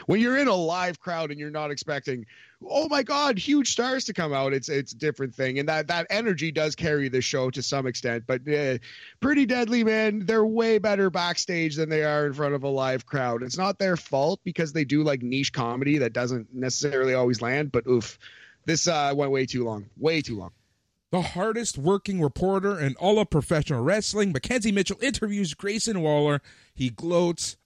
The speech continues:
Speaker 2: annoys Mackenzie. That's the gist.
Speaker 1: Yes, and then the Pretty Deadly thing, which I just gave my review of. So <laughs> please tell us about it, Boris.
Speaker 2: All right, Pretty Deadly, already in the ring. They're sitting on Regal's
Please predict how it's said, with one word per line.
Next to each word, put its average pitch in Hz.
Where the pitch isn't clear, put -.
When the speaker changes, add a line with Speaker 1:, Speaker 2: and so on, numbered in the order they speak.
Speaker 2:
annoys 117
Mackenzie. 170
That's 196
the 113
gist. -
Speaker 1:
Yes, 110
and 190
then 214
the 208
Pretty 175
Deadly 143
thing, 123
which 135
I 123
just 120
gave 123
my 123
review 113
of. 139
So 185
<laughs> 240
please 233
tell 226
us 160
about 147
it, 117
Boris. 113
Speaker 2:
All 269
right, 294
Pretty 262
Deadly, 220
already 214
in 208
the 214
ring. 220
They're 220
sitting 240
on 160
Regal's 220